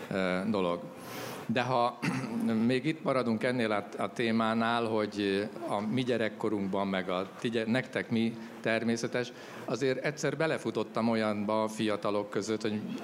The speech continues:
megkérdeztem, hogy tudják-e, hogy mi az a me too, és kimaradt nekik. Tehát, mint hogyha, tehát, hogy el kellett magyarázni. Ö, jó, ez nyilván nem az elt és elit hallgatókkal történt, de egy másik egyetem más hallgatókkal, szóval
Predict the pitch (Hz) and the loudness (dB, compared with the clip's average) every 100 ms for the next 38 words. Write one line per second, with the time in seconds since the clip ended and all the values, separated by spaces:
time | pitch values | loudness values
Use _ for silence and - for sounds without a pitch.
0 | - 117 117 113 107 - 107 110 123 113 | -2 -2 0 -2 -2 0 0 0 -2 0
1 | 107 98 110 104 110 107 104 101 104 104 | 0 2 0 2 2 2 2 0 0 0
2 | 117 110 110 - 143 113 98 90 98 92 | 0 2 0 0 0 2 2 0 -2 -2
3 | 90 - 98 104 104 120 113 120 120 120 | -2 -2 -2 -2 0 -2 0 -2 0 0
4 | 117 120 - - - - - - - - | 0 -2 -8 -6 -2 0 0 -2 -4 -6
5 | - - - - 120 139 135 123 120 117 | -6 -6 -8 -6 -2 2 2 2 2 2
6 | 120 113 98 95 95 92 101 101 107 107 | 2 2 2 2 2 0 0 0 -2 -2
7 | 107 98 95 107 120 - - - - - | 0 2 2 0 -4 -6 -10 -10 -8 -8
8 | - 240 127 117 110 131 131 110 110 117 | -4 0 2 2 2 2 4 4 4 4
9 | 107 101 120 113 104 107 92 - 107 101 | 2 2 2 0 0 0 0 0 0 0
10 | 117 107 104 95 107 98 - 95 95 135 | 0 0 0 -2 0 -2 0 -2 0 0
11 | 135 - 117 110 110 104 110 110 107 104 | 0 0 2 2 0 0 0 0 0 0
12 | 101 101 107 101 95 101 104 101 107 95 | 0 -2 0 0 0 0 0 0 2 2
13 | 92 107 101 101 98 104 107 117 117 139 | 0 0 0 0 -2 -2 0 -2 0 0
14 | 131 131 | 0 0